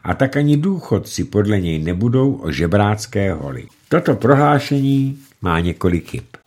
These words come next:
Původní poplatek byl osmdesát korun.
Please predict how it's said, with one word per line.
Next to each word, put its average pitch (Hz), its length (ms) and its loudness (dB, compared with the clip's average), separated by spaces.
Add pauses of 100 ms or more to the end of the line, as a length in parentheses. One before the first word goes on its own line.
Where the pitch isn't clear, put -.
(140)
Původní 151 420 4
poplatek 131 580 0
byl 123 420 0
osmdesát 69 760 -8
korun. 62 320 -18